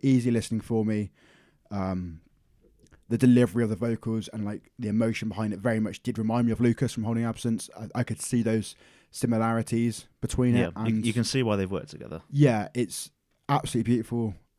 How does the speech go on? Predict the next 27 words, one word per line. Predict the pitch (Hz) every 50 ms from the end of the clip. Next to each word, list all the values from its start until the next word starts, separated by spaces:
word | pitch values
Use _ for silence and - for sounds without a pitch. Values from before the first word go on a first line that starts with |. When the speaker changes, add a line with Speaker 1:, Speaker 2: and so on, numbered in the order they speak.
| _ -
Speaker 1:
Um, | 120 113 110 110 107 -
so | - - - 151 131
many | 127 123 110
great | 117 113 92 -
songs | - 110 107 101
on | 104 104
here, | 95 104 104 101 101
like | 95 101 92 - -
Dream | - 113 107 101
State, | - 110 104 107 -
Neon | 110 107 101 98 98
Grave, | 104 101 98 95 101 98 - - _ _ _ -
Afterglow, | 107 110 - - 98 87 104 104 101 101
Without | 101 98 101 95 85
Me. | 95 101 101 98 95 - - -
I, | 104 110 -
I | - -
love | 117 113 110 110 101 -
this | - 101 - -
album, | 101 104 101 80 101 95 87 82 - _ _ - - _ _ _ _ _ -
and | 104 110 107
this | 104 101 -
is | 95
definitely | - 120 110 - - 101 98
one | 95 104 101 98 95
that | 98 95 92 - - _ _ _ - -
I, | 107